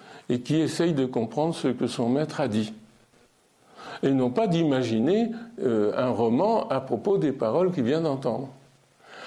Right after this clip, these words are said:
Donc c'est un travail. Donc le disciple est à l'écoute et il essaye de comprendre, il pose des questions, et cetera. Et Jésus d'ailleurs reproche à ses disciples assez souvent, «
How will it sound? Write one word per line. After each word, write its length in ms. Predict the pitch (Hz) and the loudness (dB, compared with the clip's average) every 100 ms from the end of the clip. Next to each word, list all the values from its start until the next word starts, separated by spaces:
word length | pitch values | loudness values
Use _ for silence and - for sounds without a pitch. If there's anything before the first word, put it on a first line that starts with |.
| - | -6
Donc 180 | 143 190 | -2 0
c'est 220 | 180 170 | 0 0
un 80 | 170 | -2
travail. 480 | - 151 139 113 107 - - - - - - | -2 0 0 0 -2 -6 -18 -18 -14 -10 -2
Donc 200 | 139 143 | 0 2
le 120 | 147 | 0
disciple 640 | 127 127 - 208 214 214 - - | 2 0 0 0 0 -2 -6 0
est 260 | 160 170 | 0 2
à 60 | 156 | 0
l'écoute 580 | 139 135 175 196 185 - - - | 0 0 0 0 -2 -12 -18 -4
et 340 | - 175 165 160 | 0 2 2 2
il 100 | 143 | 0
essaye 280 | 135 160 | 0 0
de 120 | 147 127 | 2 0
comprendre, 480 | 127 123 160 170 | 0 0 0 2
il 80 | 156 | 0
pose 260 | 139 151 135 | 0 0 0
des 120 | 135 | -2
questions, 460 | 143 123 - 151 160 | -2 -4 -2 0 0
et 100 | 127 | -2
cetera. 440 | 147 - 113 - - _ _ _ - - - - | -4 -4 -4 -6 -14 _ _ _ -20 -18 -16 -4
Et 140 | 135 131 | 0 2
Jésus 360 | 123 110 165 | 2 0 0
d'ailleurs 380 | 151 117 143 156 | 0 2 2 0
reproche 420 | 131 131 147 135 | -2 -2 -2 -2
à 60 | 135 | -2
ses 180 | - 123 | -2 -2
disciples 500 | 107 107 180 190 131 | 0 0 -2 0 -2
assez 240 | - 139 | -2 -4
souvent, « 520 | - 110 113 185 - | -2 -2 0 0 -2